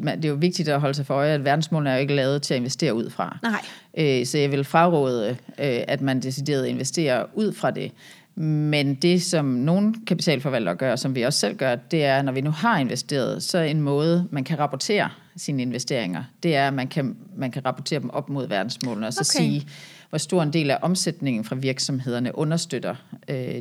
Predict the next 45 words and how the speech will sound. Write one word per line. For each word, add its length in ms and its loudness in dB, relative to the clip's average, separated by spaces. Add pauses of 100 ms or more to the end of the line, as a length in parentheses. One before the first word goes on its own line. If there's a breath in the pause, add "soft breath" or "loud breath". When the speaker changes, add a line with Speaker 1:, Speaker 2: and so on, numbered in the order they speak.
Speaker 1:
de 80 -6
sytten 320 -4
verdensmål, 580 -6
ikke? 200 -2
Speaker 2:
Okay. 340 -6
Speaker 1:
Og 100 -2
så 80 0
på 80 0
den 200 2
måde 160 0
kan 120 -4
man 160 -2
bruge 220 -2
det 120 -2
til, 160 -4
hvis 200 -4
man 100 -2
nu 120 -2
synes, 420 -4
at 80 -8
sundhed, 480 2
for 100 -6
eksempel 240 -2
verdensmål 440 -2
tre, 460 -2 (140)
er, 240 0 (440 loud breath)
er 140 -2
vigtigt 340 0
for 140 -2
en, 300 2
jamen 220 0
så 160 0
kan 120 0
man 140 0
jo 80 -2
så, 360 0 (100)
øh, 280 -2
se, 180 -2
om 60 0
man 80 0
kan 100 -12
finde 240 0
investeringer, 580 -2
som 220 -4
understøtter, 580 -4